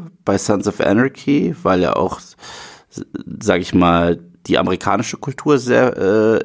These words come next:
trotzdem sehr im Vordergrund steht in dieser Serie, würde ich sagen, ein richtig guter Burger. Weißt du, es gibt ein, es gibt, es gibt sowas wie, äh,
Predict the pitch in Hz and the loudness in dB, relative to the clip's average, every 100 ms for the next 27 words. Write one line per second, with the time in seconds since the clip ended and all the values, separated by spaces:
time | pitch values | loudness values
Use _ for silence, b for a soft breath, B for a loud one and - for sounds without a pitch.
0 | - - 127 - 107 101 92 98 110 123 | -2 0 -2 0 2 2 2 0 2 0
1 | 127 - - 127 131 123 135 139 156 151 | 0 -4 -4 -2 -2 0 0 2 -2 -2
2 | - _ _ _ _ _ _ _ - 92 | -10 _ _ _ _ _ _ _ -10 -2
3 | 90 90 - 90 95 98 117 B B B | 0 0 0 2 2 2 -2 B B B
4 | B - 104 98 95 - 127 135 - - | B -4 0 2 0 2 2 2 -2 -6
5 | 233 - - _ _ - 98 90 82 85 | -6 -6 -16 _ _ -10 -8 -4 -6 -6
6 | _ - 73 - 76 - - _ - 98 | _ -6 -4 -4 -6 -10 -12 _ -2 -2
7 | - 92 - - 113 - - 98 95 92 | -2 -4 -4 -2 -2 0 0 2 4 2
8 | 95 B B B 92 - 113 95 104 120 | 0 B B B -10 -4 -4 -2 -4 -4
9 | 104 123 110 107 - - 104 101 98 B | 0 0 2 2 -2 -4 -2 0 -2 B
10 | B B B _ - | B B B _ -10